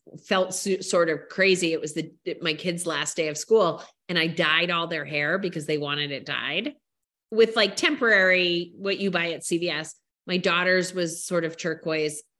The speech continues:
The first time she jumped in the pool, it came out. My son's was blue like a Lego. That, that came out in the shower in twenty-four hours. My little guy, the one who wanted the shark shorts, I put red polka dots in his blonde hair,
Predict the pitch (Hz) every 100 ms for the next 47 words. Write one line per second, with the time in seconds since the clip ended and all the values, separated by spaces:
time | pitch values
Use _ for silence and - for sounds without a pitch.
0 | - 180 170 - 214 196 - 202 185 175
1 | 175 175 160 160 151 151 151 147 - 143
2 | 135 135 113 _ _ _ _ _ _ 180
3 | 175 175 - - 208 190 185 180 175 165
4 | 165 185 190 190 180 165 147 156 160 156
5 | 151 143 143 _ - 185 180 - 175 185
6 | 185 - 202 185 165 147 151 - 147 147
7 | 139 139 - - 151 147 - 156 151 139
8 | 131 127 135 160 160 196 214 196 151 147
9 | 151 160 160 160 156 147 151 165 165 -
10 | 147 131 - - 160 165 180 170 175 170
11 | 170 160 170 180 185 196 - 196 202 190
12 | 190 185 190 190 196